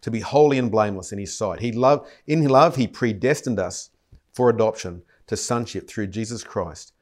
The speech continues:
in accordance with his pleasure and will." And so it's crystal clear there, we are predestined. That's like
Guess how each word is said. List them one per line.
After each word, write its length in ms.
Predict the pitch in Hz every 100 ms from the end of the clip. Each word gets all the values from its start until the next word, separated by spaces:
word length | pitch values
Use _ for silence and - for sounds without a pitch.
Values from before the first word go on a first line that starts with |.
| _ -
in 80 |
accordance 560 | 104 101 131 113 92 -
with 100 | 98
his 140 | 98
pleasure 440 | - - 98 95 92 _ _ _
and 160 | 98 95
will." 260 | 98 82 _ _ _ _ _ _ _ _ _ _
And 100 | 180 170
so 140 | 175
it's 120 | 170
crystal 360 | - 240 - 170
clear 340 | - 170 214
there, 200 | 113 113
we 200 | 139 143
are 80 | 131
predestined. 840 | - - 247 180 131 185 - 101 117
That's 220 | 131 -
like 200 | 156